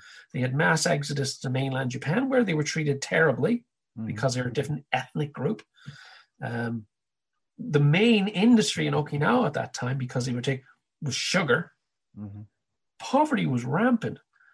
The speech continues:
Speaker 1: So, you know, these guys came to the, the universities, upper class, or came to the universities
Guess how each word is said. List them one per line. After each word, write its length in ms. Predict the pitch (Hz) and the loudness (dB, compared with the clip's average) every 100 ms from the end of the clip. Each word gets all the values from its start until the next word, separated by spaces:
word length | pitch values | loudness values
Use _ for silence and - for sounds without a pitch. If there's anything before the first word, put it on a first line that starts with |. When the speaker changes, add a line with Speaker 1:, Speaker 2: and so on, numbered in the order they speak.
| _ | _
Speaker 1:
So, 180 | - 226 | -2 2
you 140 | 226 208 | 4 4
know, 140 | 151 | 2
these 280 | 165 226 277 | 4 4 4
guys 300 | - - 131 | 2 0 -2
came 460 | - 175 165 160 | -6 -2 0 0
to 140 | 156 147 | -2 -4
the, 200 | 143 127 _ _ _ _ _ | -6 -10 _ _ _ _ _
the 80 | - | -6
universities, 800 | 139 160 147 139 - 143 202 - - | 0 2 4 2 2 -4 -6 -8 -2
upper 180 | - - | 0 0
class, 400 | - 120 147 - | -4 -6 -6 -6
or 140 | 180 - - - - | -8 -10 -20 -20 -12
came 200 | - 196 | -2 -2
to 120 | 180 | 0
the 80 | 185 | -2
universities 920 | 165 156 143 180 - - 127 180 - | 0 0 2 0 0 -4 -4 -6 -8